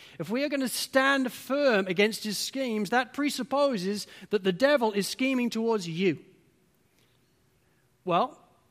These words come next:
do you wanna run out to the war naked? I would not recommend.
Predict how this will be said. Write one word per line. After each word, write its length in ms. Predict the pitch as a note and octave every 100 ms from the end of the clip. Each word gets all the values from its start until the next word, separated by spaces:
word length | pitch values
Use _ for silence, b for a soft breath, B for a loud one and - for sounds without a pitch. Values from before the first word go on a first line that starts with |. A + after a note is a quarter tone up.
| _ _
do 120 | E3
you 80 | F#3+
wanna 220 | G#3+ C#4
run 260 | B3 B3+ A#3
out 260 | A3 B3 -
to 60 |
the 100 | G3
war 320 | E3+ D3 F3 A#3+
naked? 600 | D#3+ D#3 F#3 D4+ E4+ - _ _ _ _ b b b b _ _ _ _ _
I 120 | D#3+
would 240 | D3+ E3+ G3+
not 180 | A#3
recommend. 440 | G3+ G#3 G#3 F#3+